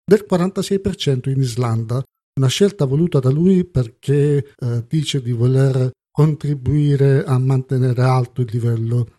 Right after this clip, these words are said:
della sanità pubblica in Islanda. Ecco, tutte queste informazioni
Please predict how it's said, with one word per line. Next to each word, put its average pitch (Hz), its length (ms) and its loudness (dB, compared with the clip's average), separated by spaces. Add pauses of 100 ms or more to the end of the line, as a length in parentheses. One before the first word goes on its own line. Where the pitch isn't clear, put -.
(180)
della 127 240 0
sanità 120 480 -4
pubblica 113 640 -12
in 120 140 -4
Islanda. - 500 -10
Ecco, - 260 -18 (280)
tutte 160 220 -2
queste 135 240 2
informazioni 135 640 2